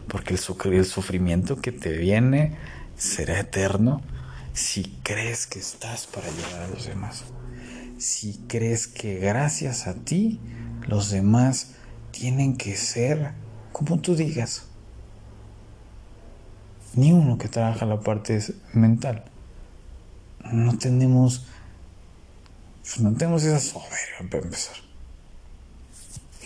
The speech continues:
Respétate y respeta a los demás.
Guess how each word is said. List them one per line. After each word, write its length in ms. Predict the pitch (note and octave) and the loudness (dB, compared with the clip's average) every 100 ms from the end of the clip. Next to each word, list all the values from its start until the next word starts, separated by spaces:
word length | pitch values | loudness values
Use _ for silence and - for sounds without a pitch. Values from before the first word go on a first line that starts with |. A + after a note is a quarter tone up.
| - - - - - - - - - - - - - - - - - - - - - - - - - - - | -10 -6 -6 -8 -12 -14 -16 -18 -18 -20 -20 -20 -20 -20 -20 -20 -20 -20 -20 -20 -14 -10 -8 -8 -10 -10 -10
Respétate 1080 | G#2+ - - - A2+ B2 A#2 A#2 - F2+ D2+ - | -8 -6 -6 -6 -4 -4 -6 -8 -8 -8 -8 -4
y 100 | A2 | -2
respeta 800 | G2+ G2+ - - B2+ C#3+ D3 D3+ | 0 0 -2 -4 -2 0 0 0
a 40 | |
los 220 | C3 A2 | 2 0
demás. 500 | G#2+ G#2+ - A#2+ - | -2 -4 -2 -4 -6